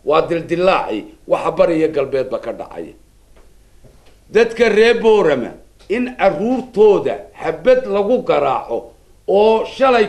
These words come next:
ku yaroo ooyaa lay maqashiinayay telefoonka. Waa mid, eh, nacasnimo. Waa mid aan loo daban weyn. Eh, waxaanan leeyahay,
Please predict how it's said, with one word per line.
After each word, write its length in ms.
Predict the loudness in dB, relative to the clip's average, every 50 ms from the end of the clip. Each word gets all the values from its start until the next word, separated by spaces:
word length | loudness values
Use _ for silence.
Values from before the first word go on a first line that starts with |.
| -2
ku 80 | -2 -2
yaroo 400 | 0 2 2 4 6 6 6 6 6 4 4 6
ooyaa 400 | 6 6 6 4 4 2 2 2
lay 200 | 2 -2 -6 -6
maqashiinayay 760 | -6 -6 -4 -4 -6 -6 -8 -10 -12 -10 -8 -8 -8 -8 -10 -16 _ _ _ _ _ _ -8
telefoonka. 600 | -6 -4 -4 -4 -4 -4 -4 -4 -4 -6 -14 -20 _ _ _ _ _ _ _ _ -10
Waa 120 | -8 -8
mid, 160 | -8 -8 -10 -12 -16 -20 _ _ _ -14
eh, 260 | -12 -10 -10 -10 -12
nacasnimo. 720 | -12 -12 -12 -14 -14 -16 -14 -12 -10 -10 -8 -10 -10 -12 -14 -20 _ _ _ _ _ _ _ _ -10
Waa 200 | -6 -6 -4 -4
mid 260 | -4 -6 -8 -8 -12 -14
aan 260 | -12 -10 -10 -8 -2 2
loo 300 | 4 4 4 4 2 -2
daban 340 | -4 -2 0 0 -2 -2 -4
weyn. 260 | -8 -8 -10 -10 -14 -20 _ _ -20 _ _ _ _ _ _ _ _ _ -20 _ _ _ _ _ _ _ _ _ _ _ _
Eh, 520 | -4 0 2 2 4 4 4 2 2 0 -2 -4 -6 -10 -18 -20 _ _ _ _
waxaanan 540 | -8 -8 -6 -4 -2 -2 0 0 0 0 0 2
leeyahay, 420 | 2 2 2 0 -2 -6 -10 -12